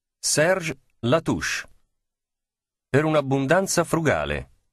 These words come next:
Malintesi e controversie sulla decrescita. Bollati Boringhieri, duemiladodici. Che cos'è mai l'abbondanza frugale, oltre a un ossimoro che lega provocatoriamente due opposti,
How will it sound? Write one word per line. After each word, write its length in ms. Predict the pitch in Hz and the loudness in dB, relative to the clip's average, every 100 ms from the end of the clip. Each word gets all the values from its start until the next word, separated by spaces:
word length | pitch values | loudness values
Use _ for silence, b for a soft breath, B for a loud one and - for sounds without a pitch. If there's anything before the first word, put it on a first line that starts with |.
| _ _ _ - | _ _ _ -4
Malintesi 880 | 101 123 135 131 131 113 101 143 | 0 0 0 2 2 2 -2 -2
e 80 | 113 | -2
controversie 760 | - 135 135 123 135 151 - 147 | -4 -4 -2 0 0 0 -2 -2
sulla 280 | 135 151 151 | -2 -2 -2
decrescita. 800 | 143 127 85 - - 78 71 67 _ _ _ _ _ _ _ _ _ | -2 -4 -4 -4 -4 -4 -4 -6 _ _ _ _ _ _ _ _ _
Bollati 580 | - 110 123 139 131 120 | -2 0 2 0 0 0
Boringhieri, 720 | 104 107 107 104 92 87 123 - _ _ _ | 0 0 0 0 0 -2 -4 -8 _ _ _
duemiladodici. 1080 | 92 104 131 139 170 160 131 78 73 - 64 - _ _ _ _ _ _ _ _ _ | -4 0 2 2 0 -2 -2 -4 -4 -4 -6 -12 _ _ _ _ _ _ _ _ _
Che 140 | 185 | -4
cos'è 260 | - 202 208 | 0 0 2
mai 400 | 202 123 87 80 | 2 2 0 0
l'abbondanza 680 | 80 78 87 90 117 117 101 | -2 0 0 2 0 0 -2
frugale, 640 | - 90 87 82 82 76 - - _ _ | -2 -2 0 -2 -4 -8 -12 -20 _ _
oltre 440 | 127 147 135 127 110 | -4 -2 0 0 0
a 60 | |
un 160 | 101 101 | 0 -2
ossimoro 760 | 98 - 135 151 151 147 143 _ _ | -2 -2 -2 0 -2 -2 -6 _ _
che 140 | - | -4
lega 340 | 143 165 147 127 | -2 0 0 0
provocatoriamente 1040 | - 147 139 127 131 127 110 120 135 117 | 0 -2 -2 -2 -2 0 0 -2 -2 -2
due 200 | 107 123 | 0 0
opposti, 720 | 104 90 123 107 - - 69 | 0 -2 -4 -4 -6 -8 -8